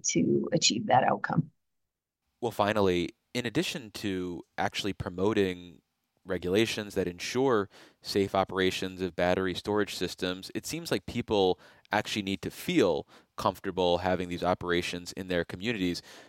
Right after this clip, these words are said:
Speaker 2: So how do you go about changing hearts and minds in those situations where people are resistant, short of waiting them out and just having a,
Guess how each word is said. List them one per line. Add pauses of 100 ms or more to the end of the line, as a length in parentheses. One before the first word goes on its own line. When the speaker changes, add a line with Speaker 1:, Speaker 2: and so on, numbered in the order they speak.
Speaker 2:
So
how
do
you
go
about (400)
changing
hearts (300)
and
minds
in
those
situations
where
people
are
resistant, (400)
short
of (180)
waiting
them
out
and
just
having
a,